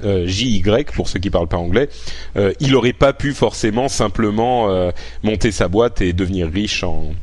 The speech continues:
en, en, en trois mois, quoi. Il aurait quand même fallu qu'il ait, euh, quelque chose en plus que son, sa simple idée.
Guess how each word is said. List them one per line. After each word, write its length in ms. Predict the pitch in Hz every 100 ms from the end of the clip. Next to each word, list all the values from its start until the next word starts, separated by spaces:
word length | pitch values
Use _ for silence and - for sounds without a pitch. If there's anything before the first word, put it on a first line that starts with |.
| -
en, 80 | - 87 80 90 82 76
en, 60 | -
en 60 | 85
trois 180 | -
mois, 220 | 101 87 76
quoi. 200 | - 71
Il 140 | 76
aurait 140 | 80
quand 160 | 85 92
même 160 | 92 90
fallu 320 | 95 90 107
qu'il 240 | - 87
ait, 180 | 92 95
euh, 180 | 82 78 78 - - -
quelque 280 | 95 87
chose 240 | 110 123 110
en 100 | 101
plus 280 | 107 135 -
que 140 | 107
son, 380 | 90 101 90 87
sa 160 | -
simple 320 | 90 101 92 95
idée. 220 | 76